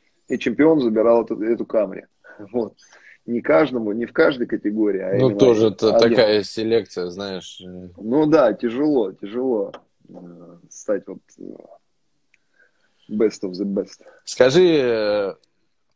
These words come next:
Speaker 2: то, что спортивное карате стало олимпийским, нет ли какой-то ревности в этом? Э, все, ну, на мой взгляд, это не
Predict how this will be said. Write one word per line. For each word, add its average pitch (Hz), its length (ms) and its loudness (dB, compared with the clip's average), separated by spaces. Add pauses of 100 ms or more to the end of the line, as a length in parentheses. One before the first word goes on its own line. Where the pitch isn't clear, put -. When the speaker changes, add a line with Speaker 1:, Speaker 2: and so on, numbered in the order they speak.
(880)
Speaker 2:
то, 143 140 -4
что 123 140 -10
спортивное 131 520 -2
карате 120 420 4
стало 113 320 6
олимпийским, 107 640 4
нет 131 200 4
ли 113 80 0
какой-то 101 460 2
ревности 98 560 0
в 92 200 -6
этом? 98 320 -10
Э, 101 260 -6
все, 104 600 -4 (160)
ну, 123 200 -6
на 104 140 -4
мой 110 160 -4
взгляд, 107 280 0
это 101 300 -6
не 101 720 -8